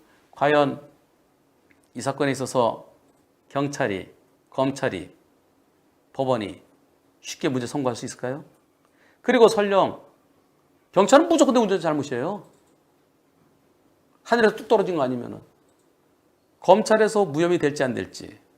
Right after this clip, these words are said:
법원에서 무죄 될지 안 될지, 그동안에 검찰에서 무혐의 되려고 그러면은 한 육 개월 걸리겠죠? 법원에서 무죄 받으려면 한, 한 일 년은 걸리겠죠? 그동안에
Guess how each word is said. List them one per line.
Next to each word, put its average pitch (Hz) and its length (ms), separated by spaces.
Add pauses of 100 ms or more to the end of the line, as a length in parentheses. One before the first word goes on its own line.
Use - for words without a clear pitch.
(360)
법원에서 190 340
무죄 151 220
될지 147 220
안 135 80
될지, 107 440 (160)
그동안에 165 640 (1300)
검찰에서 180 460
무혐의 170 280
되려고 160 260
그러면은 156 640
한 156 160
육 - 100
개월 151 160
걸리겠죠? 139 600 (600)
법원에서 175 360
무죄 156 180
받으려면 151 420
한, 151 140 (140)
한 165 140
일 139 140
년은 156 180
걸리겠죠? 139 600 (360)
그동안에 220 720